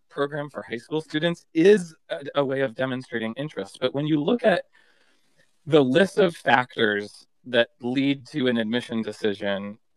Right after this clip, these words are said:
for colleges ac-, across the country, demonstrated interest is, like,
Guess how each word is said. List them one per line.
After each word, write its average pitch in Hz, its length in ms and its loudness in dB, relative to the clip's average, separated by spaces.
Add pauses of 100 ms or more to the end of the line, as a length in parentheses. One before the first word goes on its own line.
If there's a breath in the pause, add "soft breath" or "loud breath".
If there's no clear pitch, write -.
(240)
for - 220 -4
colleges 120 500 4
ac-, 107 80 -14 (100)
across 113 440 -4
the 117 100 -12
country, 143 520 -6
demonstrated 143 640 -2
interest 117 420 -2
is, 104 160 -6
like, 101 220 -4